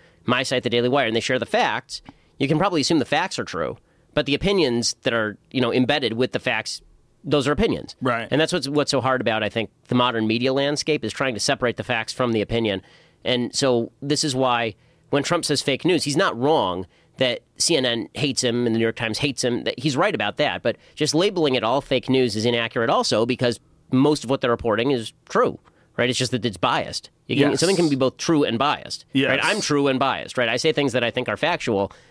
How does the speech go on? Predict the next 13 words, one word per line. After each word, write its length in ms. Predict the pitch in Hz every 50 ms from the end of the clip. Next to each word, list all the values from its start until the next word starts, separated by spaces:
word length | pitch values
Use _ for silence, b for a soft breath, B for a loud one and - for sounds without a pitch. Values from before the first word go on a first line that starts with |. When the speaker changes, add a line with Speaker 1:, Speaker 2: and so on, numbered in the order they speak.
| B B _
Speaker 1:
but 240 | 139 123 113 - - _ _ _ _ _ _ _
I'm 120 | 123 127
obviously 380 | 123 123 131 135 127 - - 113
conservative. 500 | 98 98 95 - 95 82 78 85 107 127
That's 160 | 117 107 -
my 100 | - 113
point 220 | 104 - 110 104 98
of 60 | 90
view. 260 | 82 69 76 104 127 147
You 80 | 143
know, 140 | 139 135 131 - _ _ _ _ _
tough 160 | - 135 -
shit. 180 | - 185 -